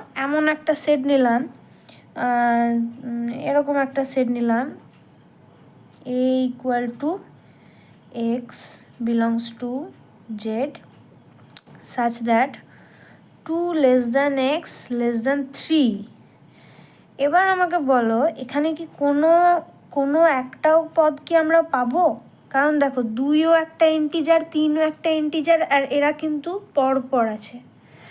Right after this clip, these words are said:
তাহলে এদের মধ্যে আর কোনো ইন্টিজার নেই, তাহলে এর মধ্যে আমরা কোনো, মানে, এক, এই, এই সেটটাকে তাহলে আমরা যদি রস্টার পদ্ধতি লিখতে যাই,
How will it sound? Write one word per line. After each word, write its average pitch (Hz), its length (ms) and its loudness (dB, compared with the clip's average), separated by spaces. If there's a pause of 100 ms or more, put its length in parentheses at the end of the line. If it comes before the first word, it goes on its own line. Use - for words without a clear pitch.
(360)
তাহলে 311 580 2 (800)
এদের 294 360 2
মধ্যে 294 640 2 (120)
আর 277 220 2 (120)
কোনো 339 360 0
ইন্টিজার 302 560 0
নেই, 262 540 2 (260)
তাহলে 294 340 2
এর 311 120 4
মধ্যে 285 360 0
আমরা 320 240 2
কোনো, 339 640 0 (400)
মানে, 233 240 -4
এক, 233 160 -8 (120)
এই, 269 280 -4
এই 285 200 -2
সেটটাকে 285 800 0
তাহলে 269 240 0
আমরা 254 200 0
যদি 269 220 -2
রস্টার 262 440 0
পদ্ধতি 302 300 -4
লিখতে 320 440 -2
যাই, 233 260 0